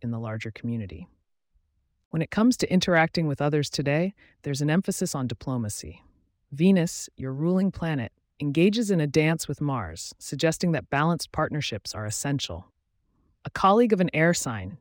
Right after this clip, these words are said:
Gemini, Libra, or Aquarius, might challenge your usual approach, but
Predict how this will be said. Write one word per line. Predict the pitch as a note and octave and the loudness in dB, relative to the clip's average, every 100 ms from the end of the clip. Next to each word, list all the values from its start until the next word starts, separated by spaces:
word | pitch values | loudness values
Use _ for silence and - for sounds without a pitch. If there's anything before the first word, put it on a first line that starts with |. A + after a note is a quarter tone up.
| _ | _
Gemini, | D3+ D3+ D#3+ D3+ D3 | 0 2 2 2 0
Libra, | C#3+ C#3+ C#3+ C3+ - | -2 -2 -2 -4 -6
or | A2 | -8
Aquarius, | A2 - D#3+ B2+ G2 - - - _ D3+ | -6 -2 0 0 -4 -8 -12 -16 _ -2
might | F#3+ - | -2 0
challenge | - F3+ G3+ F3 C#3+ | 0 2 2 2 0
your | C3+ | -4
usual | C3 C#3+ C#3 C#3 A#2+ | -4 -4 -4 -6 -8
approach, | - C3+ G2+ - - - _ _ _ _ _ | -8 -8 -8 -10 -16 -16 _ _ _ _ _
but | - | -16